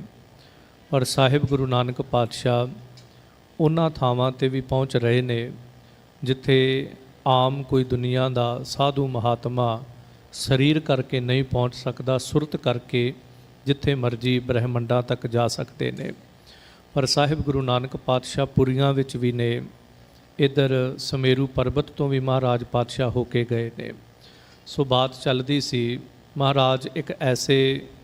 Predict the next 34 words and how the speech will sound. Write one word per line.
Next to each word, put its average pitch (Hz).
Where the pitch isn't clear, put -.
ਬ੍ਰਹਿਮੰਡ 131
ਦੇ 139
ਵਿੱਚ 135
ਪਹੁੰਚੇ 139
ਹੋਏ 120
ਨੇ, 127
ਇੱਕ -
ਐਸੇ 135
ਥਾਂ 123
ਪਹੁੰਚੇ 135
ਨੇ 113
ਜਿੱਥੇ 143
ਸਤਿਗੁਰਾਂ 143
ਦੇ 139
ਪਿਆਰੇ 127
ਭਾਈ 123
ਮਰਦਾਨਾ 127
ਸਾਹਿਬ 135
ਪੁੱਛਦੇ 135
ਨੇ, 131
"ਸਾਹਿਬ 135
ਜੀ, 117
ਜਦੋਂ 139
ਮੈਂ 151
ਉਤਾਹ 147
ਨੂੰ 156
ਨਿਗਾਹ 131
ਮਾਰਦਾ 120
ਤੇ 151
ਕੋਈ 151
ਤਾਰਾ 135
ਨਜ਼ਰ 127
ਨਹੀਂ 143
ਪੈਂਦਾ।" 110